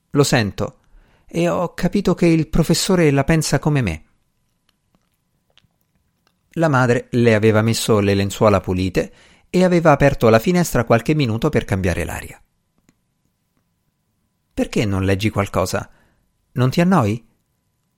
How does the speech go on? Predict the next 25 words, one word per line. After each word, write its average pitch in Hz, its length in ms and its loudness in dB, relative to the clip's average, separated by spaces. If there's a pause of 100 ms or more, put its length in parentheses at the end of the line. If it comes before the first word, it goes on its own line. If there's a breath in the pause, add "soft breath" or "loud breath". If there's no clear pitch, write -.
(180)
"No, 147 340 0
madre." 95 480 -4 (1600)
Insomma, 98 680 -4 (240)
era 165 240 -2
partito - 580 -2
tutto 226 540 -2
dal 123 220 4
gesto 127 340 2
di 110 100 2
Jacques, 104 720 2
dalla 95 260 -6
sua 110 280 2
uscita 110 540 0
scomposta. - 720 -4 (640)
Gli 196 200 -10
altri 208 420 -2
piccoli 180 480 0
incidenti 165 720 0
ne 147 320 0
erano 143 320 0
stati 147 360 -2
solo 143 340 2
la 113 180 2
logica 131 520 0
conseguenza. 82 760 -8